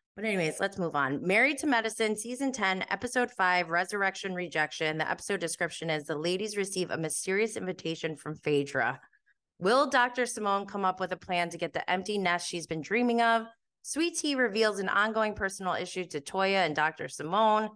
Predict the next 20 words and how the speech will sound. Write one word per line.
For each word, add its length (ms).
A 60
strange 340
night 200
in 100
Phaedra's 580
funeral 440
home 280
brings 320
a 60
familiar 540
face 280
back 320
from 180
the 80
dead." 440
Okay, 280
first 260
off, 280
I 320
manifested 1200